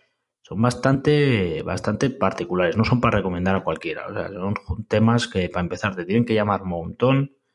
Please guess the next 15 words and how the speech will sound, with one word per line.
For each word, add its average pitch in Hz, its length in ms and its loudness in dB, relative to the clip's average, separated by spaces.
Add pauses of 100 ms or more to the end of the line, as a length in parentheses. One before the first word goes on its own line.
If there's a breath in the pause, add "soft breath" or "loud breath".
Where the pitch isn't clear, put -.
(320)
y 90 380 -2
vamos, 92 300 -2
que 90 120 -12
gente 104 260 -4
que 117 80 2
juega 110 300 2
mucho 113 280 2
a 92 40 -2
juegos 104 240 0
de 101 80 0
mesa 117 240 2
y - 40 -2
que 175 100 -4
tiene 202 260 2
acostum-, - 480 -4